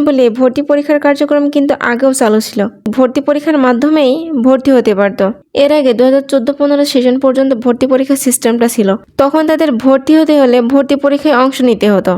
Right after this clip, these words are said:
দুহাজার চোদ্দ এবং পনেরোর পর ভর্তি কার্যক্রমটা উঠিয়ে নেওয়া হয়। তবে এবার, এ বছর থেকে ভর্তি পরীক্ষার কার্যক্রম চালু হবে। যদি ভর্তি পরীক্ষার মাধ্যমেই ভর্তি করা হয়,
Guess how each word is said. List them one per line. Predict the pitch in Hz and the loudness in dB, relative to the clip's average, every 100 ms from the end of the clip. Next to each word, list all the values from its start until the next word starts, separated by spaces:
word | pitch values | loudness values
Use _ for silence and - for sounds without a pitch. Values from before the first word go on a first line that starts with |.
| - - | -4 -4
দুহাজার | 233 262 262 262 | 0 2 2 0
চোদ্দ | 262 220 277 | -2 0 0
এবং | 285 285 | 0 0
পনেরোর | 269 269 262 247 | 0 2 2 2
পর | 233 214 214 214 | 0 -2 -2 -2
ভর্তি | 254 247 262 | -2 0 0
কার্যক্রমটা | 254 233 247 247 254 269 | 0 0 0 0 0 2
উঠিয়ে | 247 208 - | 0 0 0
নেওয়া | 202 202 214 | 0 0 0
হয়। | 208 170 - _ _ _ _ | 0 -2 -10 _ _ _ _
তবে | 269 262 - 240 | 0 2 2 0
এবার, | 240 226 247 | 0 0 0
এ | |
বছর | 247 262 285 277 | 0 0 -2 -2
থেকে | 285 269 277 | -2 0 0
ভর্তি | 262 233 226 | 2 0 0
পরীক্ষার | 247 247 254 254 | 0 0 2 0
কার্যক্রম | 254 247 262 269 269 | 0 -2 0 0 0
চালু | 254 196 220 | 0 0 -2
হবে। | 208 190 - 233 | -4 -8 -10 -4
যদি | 240 226 247 208 | 0 2 0 0
ভর্তি | 240 226 269 | -4 -2 -2
পরীক্ষার | 277 269 285 269 | 0 -2 -2 0
মাধ্যমেই | 240 220 262 233 214 349 - 247 247 | 0 0 2 2 -2 -6 -6 -4 0
ভর্তি | 247 240 | 0 0
করা | 254 233 233 | 0 0 0
হয়, | 226 | 0